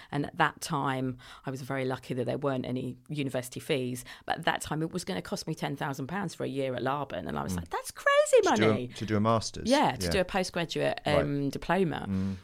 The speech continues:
Speaker 1: So it, it, it was a big decision, but there was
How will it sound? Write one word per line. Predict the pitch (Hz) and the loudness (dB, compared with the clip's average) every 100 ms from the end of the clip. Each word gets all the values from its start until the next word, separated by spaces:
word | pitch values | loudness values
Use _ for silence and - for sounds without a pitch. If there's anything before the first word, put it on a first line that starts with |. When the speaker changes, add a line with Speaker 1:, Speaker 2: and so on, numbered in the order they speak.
| - | -12
Speaker 1:
So | - 208 196 | 2 6 6
it, | 185 - | 6 0
it, | 123 - 202 | -6 0 2
it | |
was | 208 233 | 2 0
a | |
big | 294 285 | 0 -2
decision, | 208 - 185 143 143 135 | -2 0 0 0 -2 0
but | 156 - 180 | -2 -2 -2
there | 190 | -2
was | 196 - | 0 -4